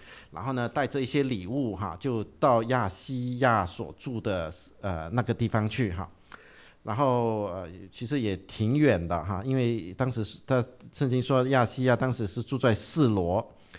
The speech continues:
到了亚西亚的家的门口。那时候呢，亚西亚呢，其实已经很年纪很老迈了。圣经说，圣经怎么描述他呢？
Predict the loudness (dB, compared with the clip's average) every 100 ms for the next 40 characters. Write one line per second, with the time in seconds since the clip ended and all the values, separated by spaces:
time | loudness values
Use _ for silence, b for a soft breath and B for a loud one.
0 | B 4 6 6 6 4 6 6 6 4
1 | 8 10 10 6 2 -10 -20 _ -2 0
2 | 0 2 0 -2 -14 b b b b b
3 | b 0 0 0 0 0 -2 -2 -4 2
4 | 4 4 0 -2 -2 0 2 2 4 4
5 | 2 2 0 0 2 0 4 6 6 2
6 | -2 0 0 0 2 4 4 0 B B
7 | B -12 -6 -4 -4 -4 -4 -4 -4 -4
8 | -2 0 -2